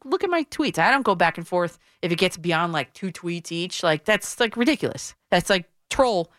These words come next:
territory. You don't wanna enter that. But the fact that he left Twitter, I'm, you know, I'm not okay with that.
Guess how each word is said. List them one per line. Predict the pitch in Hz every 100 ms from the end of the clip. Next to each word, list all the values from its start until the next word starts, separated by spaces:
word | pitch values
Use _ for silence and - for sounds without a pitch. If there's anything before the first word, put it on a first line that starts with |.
| _
territory. | - 143 - 131 - _ _ _ _ _ _ -
You |
don't | 277
wanna | 269 262
enter | 254 208
that. | 151 - _ _ _ _ _ _ _ _ _ _ _ _ _ _ _ -
But | 185
the | 175
fact | 220 233
that |
he | 233
left | 220 214
Twitter, | - 220 202
I'm, | 170 170 220
you | 202
know, | 196
I'm | 196
not | 214 220
okay | - 214
with | 196
that. | 151 110